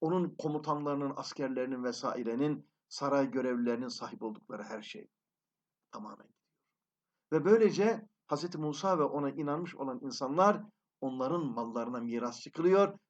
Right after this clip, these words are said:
ve böylece Allah hakikati böylece söylemiş, Musa da o hakikati elinde tutmuş oluyor.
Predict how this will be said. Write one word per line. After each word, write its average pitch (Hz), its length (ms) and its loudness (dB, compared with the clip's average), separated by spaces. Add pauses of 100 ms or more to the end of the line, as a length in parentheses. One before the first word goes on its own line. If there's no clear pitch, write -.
ve 117 140 -4
böylece 120 340 0
Allah 117 560 2 (260)
hakikati - 480 -8
böylece 107 300 -4
söylemiş, 123 560 -2 (240)
Musa 131 440 -2
da 139 40 -8
o 117 120 -6
hakikati 117 420 -8
elinde 110 320 -6
tutmuş 107 340 -16
oluyor. 104 300 -6